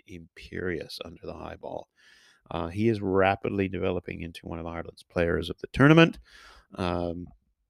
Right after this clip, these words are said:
very, very impressive. Uh, I've, I've, you know, I've been a fan of him since he's,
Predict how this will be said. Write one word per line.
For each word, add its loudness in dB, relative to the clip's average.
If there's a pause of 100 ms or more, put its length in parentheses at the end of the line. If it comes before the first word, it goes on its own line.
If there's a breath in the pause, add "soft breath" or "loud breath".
(720)
very, 2
very -2
impressive. -10 (240)
Uh, -8
I've, -6 (240)
I've, -2 (240)
you -6
know, -2
I've 2
been 2
a 2
fan 0
of 0
him -6
since -8
he's, -8